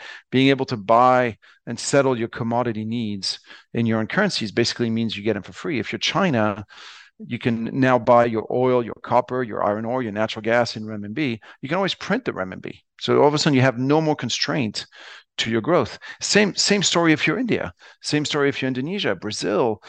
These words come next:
you know, all these countries that are now buying fertilizer and coal and whatever else from, from Russia and paying for it in their own currency. It's a game changer for them. Uh, it's an absolute game changer. So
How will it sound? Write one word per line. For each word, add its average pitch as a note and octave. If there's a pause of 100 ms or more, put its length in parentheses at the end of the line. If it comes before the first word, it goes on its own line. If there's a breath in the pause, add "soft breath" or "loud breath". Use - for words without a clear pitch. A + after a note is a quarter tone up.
(200 loud breath)
you B2+
know, C3
all E3
these G3
countries F3
that B2
are B2
now A#2+
buying A#2+
fertilizer G2
and G#2 (220)
coal C#3
and G2+
whatever A2
else B2+
from, G#2
from G#2+
Russia G#2+ (400 loud breath)
and A#2+
paying D3
for B2+
it A2
in A2
their G#2+
own G2+
currency. - (480 loud breath)
It's -
a -
game F3
changer A3
for -
them. - (300)
Uh, A#2
it's A2+
an B2
absolute B2+
game C3+
changer. A2
So C#3